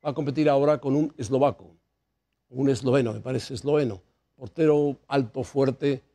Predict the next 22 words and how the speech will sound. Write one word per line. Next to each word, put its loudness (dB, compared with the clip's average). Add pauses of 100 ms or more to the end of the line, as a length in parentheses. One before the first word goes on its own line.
(300)
joven. 2 (560)
Y -8
Ochoa 0
sabe 4
que -2
es -6 (140)
un 0
hombre 2
de 4
veintinueve 2
años, 0 (460)
que -6
tiene -2
su -10
gran -2
oportunidad -2
con -16
Gemes, -2 (220)
Paco -16
Gemes, 0
el -12
técnico, -4